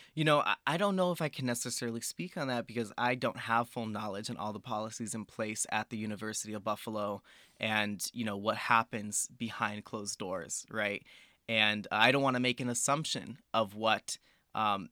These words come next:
any intended or, you know, any responses were behind the scenes from administration. But what I will say is that what we can do is continue to work,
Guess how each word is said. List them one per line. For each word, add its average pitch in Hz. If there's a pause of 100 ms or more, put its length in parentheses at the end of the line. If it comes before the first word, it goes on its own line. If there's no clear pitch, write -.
(160)
any 117
intended 113
or, 104 (520)
you 120
know, 104
any 117
responses 113
were 113
behind 107
the 107
scenes 107
from 107
administration. 104 (340)
But 123
what 120
I 117
will 127
say 113
is 104
that 110
what 113
we 113
can 151
do 107
is 104
continue 117
to 110
work, 120